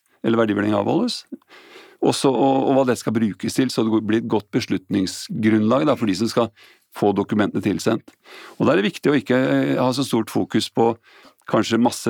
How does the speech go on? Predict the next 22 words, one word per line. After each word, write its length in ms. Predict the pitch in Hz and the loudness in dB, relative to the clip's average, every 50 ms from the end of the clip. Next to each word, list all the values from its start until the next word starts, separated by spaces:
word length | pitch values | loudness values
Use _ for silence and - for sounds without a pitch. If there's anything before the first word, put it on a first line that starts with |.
| 110 | -2
tekniske 460 | - 113 101 - - 110 98 - 113 110 | 0 -2 -2 -2 -2 -4 -2 -2 -2 0
betraktninger, 420 | - 110 95 - - 113 110 113 | 0 0 -2 0 0 0 2 2
eller, 300 | 107 107 110 113 101 78 110 110 | 2 2 2 0 2 2 0 0
eller 240 | 110 110 110 107 104 110 107 101 107 - - - - 226 - - - - - _ _ _ _ _ _ | 2 0 0 0 -2 -2 -4 -4 -4 -4 -4 -4 -4 -4 -6 -8 -20 -20 -20 _ _ _ _ _ _
du 160 | 151 - 113 | -6 -4 0
skal 100 | - 127 | 2 2
ha 60 | 120 120 | 2 2
et 100 | 117 104 | 2 0
godt 240 | 117 123 - - - - | 0 0 0 -4 -6 -2
språk 260 | - 127 139 147 - | 2 2 2 2 0
som 140 | - 131 113 | 0 0 0
gjør 100 | 110 - | 0 0
at 80 | - 107 | -2 -4
de 100 | 104 104 | -4 -4
som 220 | - - 131 113 107 | -2 0 0 0 2
leser 500 | 98 92 90 87 - - - 131 120 - - - 117 | 2 2 0 0 -2 -2 -2 -2 -2 -2 -2 -2 -2
rapporten 340 | 113 113 101 - - 123 | 0 0 -2 0 0 -2
skjønner 320 | 120 - - 104 95 98 98 | -2 0 0 0 0 0 -2
hva 80 | 98 | -2
som 80 | 113 117 - | -2 -2 -2
står 240 | - 104 104 120 127 | 0 0 2 2 0
der. 100 | - | -2